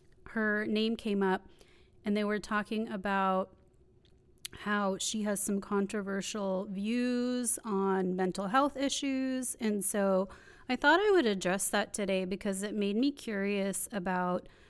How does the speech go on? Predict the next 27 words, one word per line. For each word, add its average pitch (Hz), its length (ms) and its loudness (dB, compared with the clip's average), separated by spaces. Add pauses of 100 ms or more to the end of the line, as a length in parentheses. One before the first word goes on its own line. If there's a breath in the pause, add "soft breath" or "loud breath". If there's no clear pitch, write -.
(360 loud breath)
the 196 140 0
whole 220 260 0
concept 208 800 0
of 196 380 0 (160)
speaking 240 520 -2
with 233 160 0
authority 208 640 -2
on 196 160 2
something 202 400 -2
like 185 220 0
a - 20 -2
s-, - 220 -2 (100)
like 190 180 -4
spiritual 196 680 -4
issues 226 720 -2 (1000 loud breath)
or 196 340 4
self-help 196 760 0
and 208 160 0
that - 120 -4
kind 220 200 0
of 220 80 -2
thing, 220 460 -2 (500)
and, 196 500 2 (100)
um, 190 360 0 (400)
having 202 520 -2 (200)
responsibility 214 1400 -2
and, 202 360 0